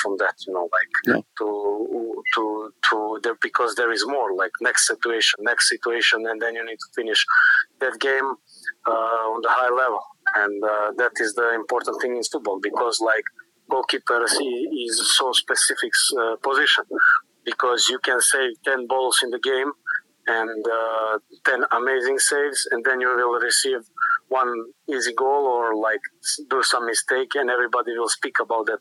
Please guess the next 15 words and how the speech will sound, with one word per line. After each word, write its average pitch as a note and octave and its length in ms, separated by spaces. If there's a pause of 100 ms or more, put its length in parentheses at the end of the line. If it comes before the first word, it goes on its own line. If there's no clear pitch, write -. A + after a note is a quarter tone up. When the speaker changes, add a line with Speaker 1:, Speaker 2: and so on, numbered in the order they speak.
Speaker 1:
mistake. A2+ 360 (440)
Speaker 2:
Yeah. A#2+ 160 (100)
Speaker 1:
So G2+ 760
everybody A#2+ 440
will A#2 140
see. A2 260
Then G#2 200 (240)
do C3 80
you C3 260
are A#2+ 80
the B2+ 120
last B2+ 340
one B2 240
in, A#2 80 (220)
uh, A#2 120